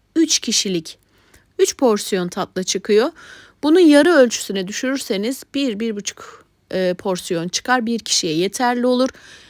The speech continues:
İki, üç katına da kişi sayısına göre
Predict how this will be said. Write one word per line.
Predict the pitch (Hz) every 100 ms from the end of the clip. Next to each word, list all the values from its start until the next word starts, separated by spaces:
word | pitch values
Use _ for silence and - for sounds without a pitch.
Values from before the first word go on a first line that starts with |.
| _ _ 262
İki, | - 311
üç | 277 -
katına | 214 196 185 180
da | 226 285 - _ _
kişi | - 277 262
sayısına | - 202 180 175 165
göre | 208 233 196